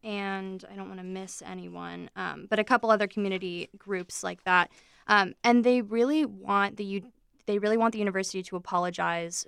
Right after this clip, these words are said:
for, um, the lack of, I guess, acknowledgement of really what's going on. So while the university has, and this is under, um, U G A President Moorhead's kind of administration,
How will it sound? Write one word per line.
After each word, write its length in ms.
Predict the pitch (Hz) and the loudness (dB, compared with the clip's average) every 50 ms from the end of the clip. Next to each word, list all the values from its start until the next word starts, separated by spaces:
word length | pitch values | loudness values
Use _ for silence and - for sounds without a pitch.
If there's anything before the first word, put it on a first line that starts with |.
| _ _ | _ _
for, 720 | _ - - - 190 185 180 180 180 180 175 175 175 175 - - | _ -20 -14 -10 -8 -6 -4 -2 -2 -2 -2 -4 -4 -6 -6 -6
um, 380 | 185 180 - 95 - - 220 _ _ _ _ _ _ _ _ _ | -6 -6 -6 -6 -12 -16 -16 _ _ _ _ _ _ _ _ _
the 120 | - 202 | 0 0
lack 460 | 190 190 190 180 175 180 185 _ - _ - | 2 4 4 4 4 4 2 _ -16 _ -6
of, 380 | - 190 185 180 180 175 180 190 _ _ _ _ _ _ _ _ _ _ _ _ _ _ _ _ _ _ _ | -2 0 0 0 0 -4 -12 -18 _ _ _ _ _ _ _ _ _ _ _ _ _ _ _ _ _ _ _
I 120 | - 214 208 | -4 -2 2
guess, 200 | 202 202 196 - | 2 2 2 0
acknowledgement 640 | 190 185 185 165 170 180 214 208 - 247 247 226 | -4 0 2 2 4 2 2 2 2 0 0 0
of 140 | - 202 190 | 0 -2 -4
really 140 | 202 196 196 | -2 -2 -2
what's 180 | 185 190 185 - | -4 -6 -8 -4
going 280 | - 196 185 185 180 | -4 -2 -2 -2 -4
on. 260 | 170 170 175 185 202 | -4 -4 -2 -2 -2
So 120 | 208 - 247 | 0 0 4
while 140 | 233 226 214 | 4 4 4
the 80 | 226 | 4
university 580 | 220 226 233 247 233 226 226 - - - 220 208 | 0 0 0 0 0 -2 -4 -6 -8 -8 -8 -6
has, 480 | 202 - 196 185 180 180 180 175 175 - | -4 -2 0 0 0 0 -2 -4 -6 -6
and 220 | - 202 190 180 _ - - 196 196 | -6 -4 -6 -6 _ -10 -10 -8 -4
this 180 | 196 202 - - | -4 -6 -4 -4
is 80 | 190 | -2
under, 360 | 196 185 180 180 170 165 170 - | -2 -2 0 0 -2 -2 -4 -4
um, 360 | 190 180 185 190 - 220 208 _ _ | -4 -4 -4 -6 -8 -12 -14 _ _
U 140 | - 196 196 | -8 -8 -6
G 160 | 185 190 185 | -2 -2 -4
A 40 | 180 | -2
President 380 | 185 - 190 185 185 175 165 170 | -2 -2 -4 -4 -2 -4 -6 -4
Moorhead's 560 | 175 175 175 180 175 170 165 - - - - | -4 -4 -4 -4 -6 -8 -8 -10 -12 -14 -14
kind 160 | - - 180 175 | -12 -12 -12 -10
of 100 | 175 175 | -10 -10
administration, 760 | 175 180 170 175 180 - - 185 180 175 - 160 180 196 | -10 -10 -10 -10 -12 -10 -8 -8 -8 -8 -8 -10 -10 -12